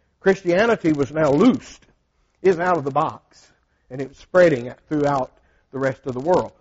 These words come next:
We today have more or less entered into the gen-, enter-, entered into the ap-,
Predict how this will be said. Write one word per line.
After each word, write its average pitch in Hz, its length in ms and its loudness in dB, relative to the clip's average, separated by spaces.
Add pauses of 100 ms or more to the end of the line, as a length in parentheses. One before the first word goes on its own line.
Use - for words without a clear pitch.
(120)
We 247 380 -2
today 143 680 -4
have 147 280 -8
more 180 220 -6
or 208 40 -4
less 156 380 -2
entered 196 260 -6
into 160 320 -6
the 151 140 -10
gen-, 160 300 -8 (100)
enter-, 185 340 -6
entered 185 280 -4
into 160 340 -6
the 156 160 -4
ap-, - 160 -10